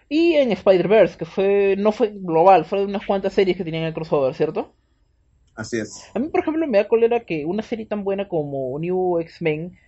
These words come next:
Speaker 1: no, All New X-Men, que por ejemplo me, me ha gustado mucho uno de los primeros veinte números, le metieron la Batalla del Átomo, y bueno, yo intenté leer, eh, las series, eh, también de, de tie-ins, eh, leí todo lo anterior, y realmente la Batalla del Átomo quedó bastante, bastante mal, pues, ¿no?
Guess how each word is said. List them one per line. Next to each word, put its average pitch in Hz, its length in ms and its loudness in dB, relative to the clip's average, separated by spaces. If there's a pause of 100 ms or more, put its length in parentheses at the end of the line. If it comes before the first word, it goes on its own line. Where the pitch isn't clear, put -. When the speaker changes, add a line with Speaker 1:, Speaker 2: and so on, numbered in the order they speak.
(160)
Speaker 1:
no, 170 300 -4
All 226 180 8
New 240 160 0
X-Men, 208 340 -6
que - 80 -18
por - 140 -16
ejemplo 175 200 -6
me, 170 200 -6
me 190 100 0
ha - 20 4
gustado 190 300 6
mucho 196 240 -2
uno 160 180 -4
de 175 140 -6
los 170 120 -4
primeros 165 180 -2
veinte 175 200 -4
números, 190 460 -2 (220)
le 196 100 0
metieron 208 300 -4
la 254 60 4
Batalla 226 240 6
del 233 100 6
Átomo, 220 400 -2 (400)
y 165 260 -8
bueno, 160 200 2
yo 175 220 2
intenté 196 400 0
leer, 196 300 6 (220)
eh, 156 360 2
las 160 180 -4
series, 220 380 4 (100)
eh, 165 440 -4 (100)
también 175 480 0
de, 175 800 0
de 165 140 -4
tie-ins, 202 560 2
eh, 165 140 -2
leí 160 240 -2
todo 214 180 4
lo 208 80 6
anterior, 185 460 0
y 214 40 -8
realmente 196 520 -6 (500)
la 165 140 -2
Batalla 202 220 2
del 240 100 2
Átomo 240 200 -4
quedó 170 220 0
bastante, 202 680 -2
bastante 202 280 -8
mal, 170 300 0
pues, 147 160 -8
¿no? 165 200 -10